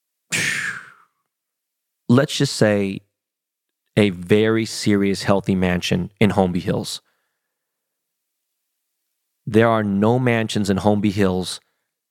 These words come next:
that are probably even in the fifteen, twenty million dollar range. I'm just saying, okay, I'm, I'm not gonna, just give you an estimate. John is so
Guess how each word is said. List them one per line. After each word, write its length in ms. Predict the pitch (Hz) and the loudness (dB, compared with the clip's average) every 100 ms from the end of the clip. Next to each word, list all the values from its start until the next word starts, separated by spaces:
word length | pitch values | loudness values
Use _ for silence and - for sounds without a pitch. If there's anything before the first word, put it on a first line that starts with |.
| _ - | _ 0
that 140 | 95 | 0
are 100 | 95 | 0
probably 440 | - 107 104 101 | 2 2 2 -2
even 240 | 110 95 92 | -2 -2 -2
in 100 | 90 | -2
the 60 | |
fifteen, 420 | - 92 - 90 87 | 0 -2 0 -4 -2
twenty 200 | 95 87 | -2 -2
million 200 | 87 85 | -4 -4
dollar 180 | 90 | -6
range. 140 | 104 - | -4 -2
I'm 80 | 107 | 0
just 140 | 95 | 0
saying, 180 | - - | -2 -4
okay, 180 | - 104 | -2 0
I'm, 160 | 98 87 | 0 0
I'm 100 | 98 | 0
not 140 | 98 | 0
gonna, 180 | - 139 - - - - | 0 -6 -8 -20 -10 -4
just 140 | - | 2
give 120 | 117 | 2
you 60 | 104 | 2
an 80 | 92 | 0
estimate. 360 | - - 113 _ - - - - | -6 -10 -12 _ -20 -20 -20 -6
John 540 | - 95 120 156 165 151 | -2 2 4 4 0 -2
is 120 | - | -4
so 720 | - - - 143 160 180 | -6 -6 0 2 2 -2